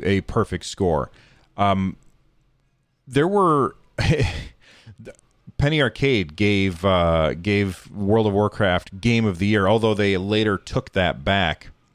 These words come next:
when Blizzard couldn't keep the servers online because the servers were, it, basically, uh, Blizzard did not anticipate how many people would be hyped for this game, how many people would be logging in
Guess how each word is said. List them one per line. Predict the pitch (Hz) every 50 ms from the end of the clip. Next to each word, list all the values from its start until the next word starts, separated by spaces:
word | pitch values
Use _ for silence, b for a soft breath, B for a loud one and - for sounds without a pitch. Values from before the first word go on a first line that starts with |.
| _ _ _ _ _ _ _ _ _ _ _ _ -
when | 95 107 107 107 104 98 92 87 B B B B B B B 101
Blizzard | 95 117 120 101 104 95 - -
couldn't | - 143 135 123 110
keep | - - - 113 - - -
the | - 101 95 95
servers | 90 - - - 175 185 160 113 104 87 80
online | 73 69 71 71 73 67 67 69 64 71
because | 87 95 - - 117 107 101 101 101 95 90 - - - -
the | 92 101 104 101 95
servers | - - - 123 120 123 110 107 101 101 98 95 - - -
were, | 95 101 101 101 98 95 92 90 B B B B B B
it, | - 117 127 - _ _ _ - 104
basically, | 101 123 127 120 - 127 113 - 107 98 92 85 85 82 b b b b b b b b _
uh, | - 76 78 76
Blizzard | 71 73 101 110 110 92 101 98 90 76
did | 80 92 78 90
not | 95 92 95 95
anticipate | 90 87 80 - 104 95 - - - - - 80 67
how | - - 104 104 101
many | 101 98 92 87
people | 76 - - - 113 104 - 98 90 80 78 - b b b b b b b b b b _
would | - 110 123 113 92
be | 107 107 98
hyped | 82 - - - 110 110 87 - -
for | - - 87 85
this | 78 82 - -
game, | - 104 95 85 80 78
how | - 107 117
many | 120 117 110
people | 101 - - 120 113 - 107 98
would | 98 101 92 85
be | 101 98
logging | 90 90 95 95 95 98 95 95 95 98
in | 98 98 95 90 87